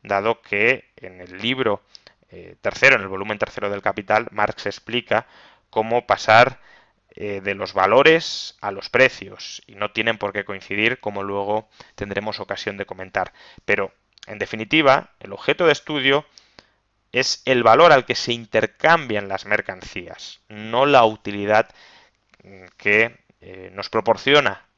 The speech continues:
cada mercancía. Y el valor trabajo explica el valor al que se intercambian las mercancías. Por tanto, el valor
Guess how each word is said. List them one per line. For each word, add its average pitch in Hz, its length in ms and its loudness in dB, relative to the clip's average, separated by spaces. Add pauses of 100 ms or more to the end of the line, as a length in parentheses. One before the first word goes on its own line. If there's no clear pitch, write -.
cada 98 220 -2
mercancía. 90 680 -12 (720)
Y 101 460 -14 (280)
el 95 200 -14
valor 101 340 4
trabajo 127 680 6 (360)
explica 120 760 0 (240)
el 113 160 -4
valor 110 320 4
al 135 160 4
que 113 100 -4
se - 160 -8
intercambian 98 640 0
las 87 160 -20
mercancías. - 760 -20 (1900)
Por 127 140 2
tanto, 123 240 4
el 107 80 2
valor 147 480 8